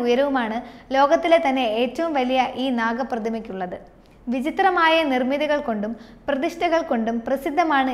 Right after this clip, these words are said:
ഈ ക്ഷേത്രം. ഒട്ടേറെ പ്രതിഷ്ഠകൾ ക്ഷേത്രത്തിനുള്ളിൽ കാണാം. രേണുക എല്ലമ്മ, ആദിമുക്ത നാഗ, പട്ടാളമ്മ, നരസിംഹമൂർത്തി, സിദ്ധിവിനായക തുടങ്ങിയവരുടെ പ്രതിഷ്ഠകൾ കൂടാതെ ചെറിയ നൂറ്റിയേഴ് നാഗപ്രതിഷ്ഠകളും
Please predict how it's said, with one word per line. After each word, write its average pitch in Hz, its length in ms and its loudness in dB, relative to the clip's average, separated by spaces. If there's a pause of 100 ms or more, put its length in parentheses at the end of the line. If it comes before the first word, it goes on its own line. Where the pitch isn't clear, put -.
(100)
ഈ 226 120 -4
ക്ഷേത്രം. 208 340 -10 (460)
ഒട്ടേറെ 339 440 8
പ്രതിഷ്ഠകൾ 269 480 -2 (120)
ക്ഷേത്രത്തിനുള്ളിൽ 277 840 -2
കാണാം. 196 260 -8 (320)
രേണുക 320 360 4 (140)
എല്ലമ്മ, 269 300 4 (480)
ആദിമുക്ത 294 520 0 (120)
നാഗ, 226 240 0 (520)
പട്ടാളമ്മ, 285 560 4 (260)
നരസിംഹമൂർത്തി, 262 880 0 (400)
സിദ്ധിവിനായക 294 760 2 (480)
തുടങ്ങിയവരുടെ 330 720 4
പ്രതിഷ്ഠകൾ 254 600 -2
കൂടാതെ 214 400 -2 (220)
ചെറിയ 339 240 6 (120)
നൂറ്റിയേഴ് 339 520 2 (100)
നാഗപ്രതിഷ്ഠകളും 254 880 0